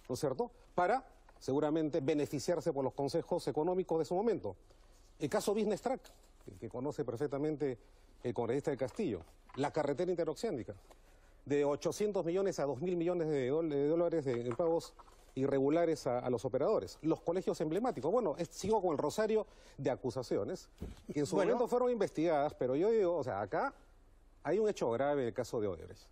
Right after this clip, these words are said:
Speaker 1: Hay imputaciones directas. Y lo que nosotros queremos es que venga el doctor García, doctor este, acá,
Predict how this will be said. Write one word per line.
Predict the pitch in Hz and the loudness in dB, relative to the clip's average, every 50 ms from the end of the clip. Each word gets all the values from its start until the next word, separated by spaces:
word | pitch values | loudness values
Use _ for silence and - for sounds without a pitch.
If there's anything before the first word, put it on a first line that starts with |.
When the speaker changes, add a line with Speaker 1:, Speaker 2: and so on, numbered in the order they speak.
| - | -6
Speaker 1:
Hay | - 131 135 147 | -4 -4 -4 -4
imputaciones | 123 110 123 - 101 98 - 117 113 127 107 | -6 -6 -6 -6 -6 -6 -6 -6 -6 -6 -6
directas. | 120 95 98 110 95 - - - - - - - | -4 -4 -2 -2 -4 -4 -8 -20 -20 -20 -16 -12
Y | 110 | -8
lo | 98 101 | -8 -6
que | 90 95 | -4 -4
nosotros | 98 107 - 185 185 190 - | -4 -4 -4 -2 -4 -4 -2
queremos | - 170 135 123 113 113 151 - - - - - - - - - - - - - | -2 -2 -2 -2 -2 -6 -8 -14 -16 -20 -20 -20 -20 -20 -20 -20 -20 -20 -20 -16
es | 143 117 | -14 -10
que | - 147 131 | -6 -4 -4
venga | 151 190 226 226 | -4 -2 -2 -4
el | 202 165 | -4 -4
doctor | 139 143 196 202 | -4 -4 -4 -4
García, | 190 180 151 - - 220 214 196 185 165 139 131 123 110 - - - - | -4 -6 -6 -8 -10 -8 -6 -6 -4 -4 -6 -6 -10 -12 -16 -20 -16 -14
doctor | 131 131 - 185 196 190 | -12 -10 -8 -8 -8 -8
este, | 165 - - - 139 | -10 -10 -10 -8 -8
acá, | 123 - 202 196 185 185 | -6 -4 -4 -4 -4 -4